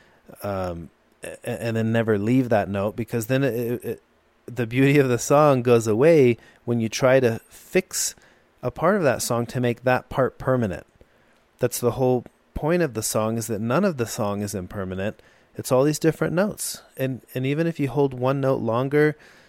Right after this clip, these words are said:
you know, that's fine, but none of it's permanent. And it's the fact that it's impermanent that makes it so beautiful. That's how we enjoy it. And at some point, the song does end. You know, a song has a beginning note and it has an ending note,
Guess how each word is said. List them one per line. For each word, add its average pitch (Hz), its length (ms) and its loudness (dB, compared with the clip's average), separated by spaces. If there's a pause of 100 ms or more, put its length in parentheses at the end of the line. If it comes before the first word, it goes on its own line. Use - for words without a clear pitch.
(160)
you 120 60 -4
know, 113 100 2
that's 117 360 -2
fine, 156 440 2
but 107 140 0
none 127 240 2
of 180 100 2
it's - 180 -4
permanent. 135 560 -4 (960)
And 120 100 -4
it's 117 160 -4
the 110 100 -4
fact 165 420 -2
that 143 120 0
it's 113 160 -4
impermanent 113 580 -4
that 98 120 -6
makes 104 280 -6
it 101 80 -8
so 104 220 -2
beautiful. 110 640 -2 (320)
That's 117 200 -4
how 123 140 -2
we 113 160 -2
enjoy 107 420 0
it. 98 200 -2 (680)
And 123 140 0
at 131 80 -2
some 214 260 0
point, 147 280 -2
the 120 80 -2
song 135 340 0
does 120 320 0
end. 113 400 0 (320)
You 107 60 -6
know, 101 80 -4
a 95 60 -8
song 123 280 -4
has 135 200 -6
a 135 40 -6
beginning 120 520 -2
note 147 280 0
and 110 120 -6
it 107 60 -8
has 113 200 -6
an 110 120 -2
ending 127 360 0
note, 131 300 2